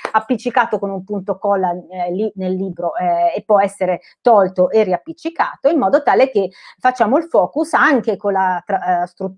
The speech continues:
mm, lo strumento delle mappe su quello che abbiamo appreso, eh, da, dal punto di vista tipologico. E poi la verifica formativa, con tutti degli esercizi, sempre che seguono un po' la modalità Invalsi, sia di comprensione,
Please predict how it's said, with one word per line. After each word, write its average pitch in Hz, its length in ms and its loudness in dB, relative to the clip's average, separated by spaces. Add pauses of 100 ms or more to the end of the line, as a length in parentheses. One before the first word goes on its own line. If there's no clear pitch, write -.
mm, 180 240 -10
lo 180 60 -10
strumento 214 400 -2
delle 247 200 -2
mappe 262 380 -4
su 381 180 -4
quello 190 320 0
che 196 100 -4
abbiamo 208 360 0
appreso, 226 580 -2 (260)
eh, 208 480 4
da, 208 240 2
dal 220 160 -4
punto 190 220 -12
di 254 100 -6
vista 175 240 -10
tipologico. 170 800 -10 (260)
E 453 140 -4
poi 196 400 0
la 285 160 4
verifica 202 440 2
formativa, 180 680 -6 (160)
con 190 400 -4
tutti 196 240 0
degli 185 180 0
esercizi, 190 680 -4
sempre 190 520 -4
che 170 120 -10
seguono 180 340 -6
un 190 100 -6
po' 202 120 0
la 170 80 2
modalità 175 420 -4
Invalsi, 277 720 2
sia 170 260 -4
di 180 140 -8
comprensione, 208 880 -2